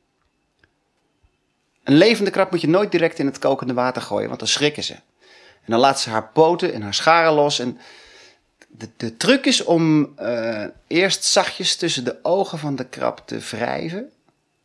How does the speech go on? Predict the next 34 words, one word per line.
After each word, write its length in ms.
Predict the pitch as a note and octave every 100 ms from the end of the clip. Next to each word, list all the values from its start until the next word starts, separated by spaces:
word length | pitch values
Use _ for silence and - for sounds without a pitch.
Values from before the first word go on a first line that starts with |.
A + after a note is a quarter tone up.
| _ _ _ _
Dan 120 | - G2+
valt 220 | D#2+ -
ze 160 | -
in 120 | - -
slaap. 540 | - - - D3 - - _ _ _ _ _
En 180 | - A#1+
dan, 280 | C#2+ B1 B1
eh, 80 | - _ _ - - _ _
leg 180 | B2+ B2
je 100 | B2
haar 140 | A2
een 160 | G#2+ C3+
uurtje 260 | D#3+ D#3+
in 60 | A2+
de 60 | G#2+
koelkast 680 | E3+ F#3+ F#3+ - - - _ _
met 160 | - -
een 80 | G2+
vochtige 460 | C#3 D3+ - A2+
handdoek 420 | A2 D3+ D#3 D3
eromheen. 540 | B2 B2 A#2+ A#2 A#2+ - _ _ _ _ _ _ _
En 60 | G#2
als 120 | G2
je 60 |
dan 200 | G2+ F#2+
daarna 360 | F#2+ F#2+ A#2+ B2
in 100 | -
het 100 | -
water 300 | A2+ C#3+ C#3+
gooit, 320 | - A2+ G#2
dan 120 | -
is 100 | E2
het 140 | D#2 -
geen 240 | - -